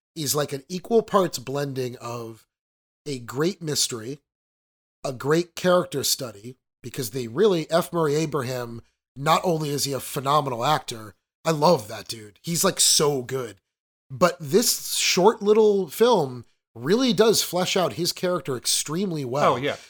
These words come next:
Speaker 1: So it's a character study, mystery, alien invasion story, and kind of, like, action gore movie, but it's beautifully balanced, and I've never seen this story done exactly this way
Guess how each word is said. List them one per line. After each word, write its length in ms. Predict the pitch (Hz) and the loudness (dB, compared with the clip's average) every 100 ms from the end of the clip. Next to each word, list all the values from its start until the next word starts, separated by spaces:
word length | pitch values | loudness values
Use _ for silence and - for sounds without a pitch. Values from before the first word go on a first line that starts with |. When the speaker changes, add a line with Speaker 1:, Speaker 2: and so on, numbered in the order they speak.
| - | 0
Speaker 1:
So 160 | 208 | 4
it's 100 | 196 | 4
a 60 | 208 | 2
character 500 | - - 269 277 262 | 0 2 4 4 0
study, 460 | - 233 220 220 196 | 2 4 2 0 -4
mystery, 800 | 143 160 233 - 175 147 131 127 _ _ _ _ - | -2 2 4 2 0 -2 -4 -8 _ _ _ _ -2
alien 480 | 190 208 285 294 302 | 2 2 2 0 0
invasion 680 | 262 175 208 269 226 196 143 | -2 0 2 2 2 0 0
story, 580 | - 143 113 107 107 117 _ _ _ _ _ - | -2 -2 -10 -12 -14 -16 _ _ _ _ _ -2
and 320 | 202 196 190 | 2 2 0
kind 380 | - - 247 285 | -6 0 2 2
of, 120 | 320 | 0
like, 400 | 220 208 190 - - _ | 2 2 2 -2 -12 _
action 880 | 170 170 196 - - 220 202 190 123 | -2 0 0 0 2 0 -2 -6 -8
gore 400 | 110 127 139 196 | -8 -2 2 2
movie, 560 | 220 247 269 294 285 269 _ _ _ - | 2 0 -2 -2 -4 -6 _ _ _ -4
but 220 | 131 202 | 4 4
it's 140 | 190 | 4
beautifully 680 | 131 151 156 277 302 - 233 | -2 -2 4 4 4 2 0
balanced, 760 | 131 160 214 220 127 117 - - _ _ _ | 2 4 4 4 0 0 0 -2 _ _ _
and 220 | 190 185 - | 2 2 2
I've 260 | 185 170 156 | 2 2 2
never 380 | 185 214 254 247 | 4 4 2 2
seen 600 | - 208 202 202 190 190 _ _ _ _ | 4 2 -2 -4 -6 -10 _ _ _ _
this 320 | 123 127 180 | -10 0 4
story 580 | - - 175 160 151 143 | 4 4 2 2 2 0
done 420 | 117 156 151 151 | -2 -2 0 -2
exactly 680 | 147 113 - 156 165 - 180 | -4 -4 0 4 2 4 2
this 280 | 165 160 151 | 4 2 2
way 420 | 135 135 117 101 | 2 -4 -6 -10